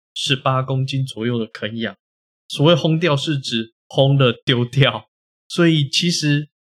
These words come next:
这个报废率其实是非常非常的高的，所以到现在我大概能够掌握出一锅这个好的肯亚，我觉得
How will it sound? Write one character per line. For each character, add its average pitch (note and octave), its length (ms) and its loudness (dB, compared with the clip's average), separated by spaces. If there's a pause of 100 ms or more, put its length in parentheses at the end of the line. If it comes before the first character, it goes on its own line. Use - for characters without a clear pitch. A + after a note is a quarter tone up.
这 - 100 2
个 D#3+ 120 4
报 D3+ 280 2
废 C#3+ 360 0
率 C3+ 420 0
其 B2+ 120 -8
实 C3 140 0
是 C#3+ 220 -2 (260)
非 D#3+ 140 2
常 C3 220 -4
非 D3 120 2
常 C3+ 220 -4
的 B2+ 160 -12
高 A#2 240 -2
的， A#2 100 -8
所 D#3 200 0
以 D#3+ 240 -2 (580)
到 F3 160 4
现 D#3+ 340 2
在 C#3 280 0
我 B2+ 260 -2
大 E3+ 160 -2
概 D#3 360 2
能 C3+ 220 0
够 D3 360 2 (340)
掌 B2+ 260 0
握 D#3 220 2
出 D3+ 320 -2
一 F3+ 160 2
锅 E3 320 6
这 D#3+ 140 0
个 C#3 200 0
好 B2 360 0
的 C3 100 0
肯 C#3+ 380 -2
亚， C3 200 2
我 B2 160 -4
觉 D3 160 -2
得 C#3+ 360 0